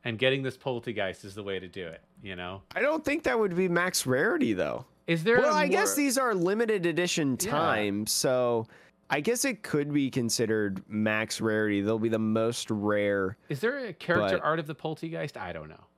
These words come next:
Speaker 1: Maybe.
Speaker 2: There's a shiny version of
Speaker 1: Right.
Speaker 2: the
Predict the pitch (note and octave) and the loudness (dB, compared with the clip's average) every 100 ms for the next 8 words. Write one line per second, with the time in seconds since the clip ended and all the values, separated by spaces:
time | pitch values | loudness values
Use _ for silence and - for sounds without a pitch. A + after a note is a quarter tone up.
0 | _ C#3+ F#3+ C#3 G2+ D3+ F#3 A3 G3+ G#3+ | _ 0 2 0 -2 0 2 2 2 2
1 | F#3+ E3+ - D3+ D3+ G3+ A3 D3+ B2 A#2+ | 2 2 0 0 0 0 0 0 0 0
2 | A2 G#2+ G#2 G2 - G#2+ G#2+ G#2 G2 F#2+ | 0 0 -2 -2 0 2 2 2 0 -2
3 | F#2+ G#2 G2+ G2 F#2+ | 0 2 2 2 0